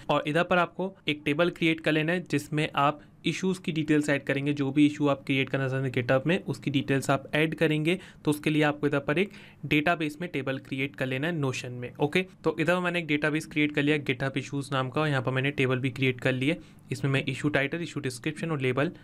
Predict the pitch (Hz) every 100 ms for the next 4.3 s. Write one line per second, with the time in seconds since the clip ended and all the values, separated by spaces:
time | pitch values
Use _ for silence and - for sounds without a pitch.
0 | - 131 120 117 117 117 147 147 160 -
1 | - - - 135 147 170 170 151 160 165
2 | 156 139 135 156 160 151 143 143 156 143
3 | 131 147 139 127 131 131 131 147 147 131
4 | 127 131 151